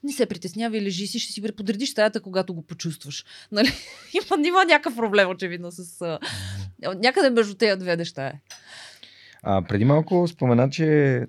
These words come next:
Speaker 2: нали, докато сте излизали от фитнес, нали, съвета,
Speaker 1: Да.
Speaker 2: та, понеже знам, нали, че тя тренираш с някои от колегите в Lift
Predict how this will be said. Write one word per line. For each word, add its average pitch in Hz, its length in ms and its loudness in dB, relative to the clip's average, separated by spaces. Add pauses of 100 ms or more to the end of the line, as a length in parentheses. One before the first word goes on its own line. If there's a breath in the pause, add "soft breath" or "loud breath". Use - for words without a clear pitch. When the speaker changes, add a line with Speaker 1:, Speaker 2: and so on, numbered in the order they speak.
Speaker 2:
нали, 117 360 4
докато - 280 -6
сте - 160 2
излизали 107 500 4
от 101 140 0
фитнес, 98 400 -4
нали, 98 140 -2
съвета, 87 600 -4
Speaker 1:
Да. 160 180 -10 (220)
Speaker 2:
та, 95 240 0
понеже 101 460 -2
знам, 120 220 0
нали, 117 200 0
че 117 200 0
тя 113 160 4
тренираш 110 340 0
с - 40 -14
някои 101 180 -2
от 104 80 -10
колегите 95 400 -4
в - 40 -20
Lift 92 180 -10